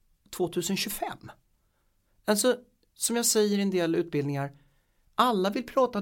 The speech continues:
dåtid och framtid, men vi har jäkla svårt att klara nutiden. Jag hoppas corona får oss att inse att vissa verksamheter, absolut ska vi trendspana.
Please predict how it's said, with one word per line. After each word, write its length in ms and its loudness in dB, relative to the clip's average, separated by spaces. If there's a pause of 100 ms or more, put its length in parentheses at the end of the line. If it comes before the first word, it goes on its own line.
(140)
dåtid 600 -2
och 60 -2
framtid, 880 0
men 320 0 (500)
vi 180 0
har 100 -2
jäkla 400 -6
svårt 320 -4
att 60 -6
klara 220 -2
nutiden. 800 -4 (840)
Jag 100 -10
hoppas 240 -2
corona 640 -2
får 200 2
oss 120 -2
att 60 0
inse 520 2
att 140 -4 (420)
vissa 340 0
verksamheter, 840 0
absolut 800 -4
ska 200 -4
vi 100 -4
trendspana. 800 -6